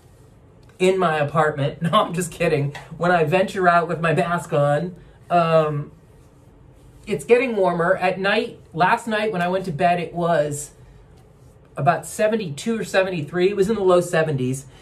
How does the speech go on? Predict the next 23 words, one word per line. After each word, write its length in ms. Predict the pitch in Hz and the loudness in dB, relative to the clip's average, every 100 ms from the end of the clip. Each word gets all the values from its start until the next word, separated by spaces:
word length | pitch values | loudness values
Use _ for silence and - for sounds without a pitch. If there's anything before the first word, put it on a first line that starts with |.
| - - | -20 -4
And 380 | 170 170 175 175 | 0 2 2 0
I 180 | 165 180 | 0 0
had 320 | 170 185 180 | 0 -4 -2
used 320 | 190 247 - | -2 -2 2
this, 160 | 165 147 | 2 2
but 140 | 202 | 0
I 20 | |
had 160 | 190 233 | 2 2
already 260 | 247 262 190 | 2 0 -2
experimented 760 | 143 - 208 202 160 123 120 | -4 -8 -4 -2 -2 -2 -4
with 160 | 117 117 | 0 2
it. 80 | 117 | 2
I 60 | |
wanted 340 | 135 190 247 - | 0 0 0 -2
to 80 | 147 | -2
know 560 | 143 226 214 120 120 - - - - | 0 2 2 -2 -8 -14 -20 -20 -4
if 320 | 180 175 147 | 0 0 0
this 160 | 185 - | -2 -2
product 560 | - 220 226 196 - | -4 0 0 0 -4
was 460 | 170 175 170 147 - 135 | 2 2 2 -4 -8 -10
just 400 | - 226 226 - | 0 0 0 -10
too 400 | - - 214 202 | -12 -6 -2 -2
rich 640 | 139 139 240 - - - | -2 2 2 0 -8 -16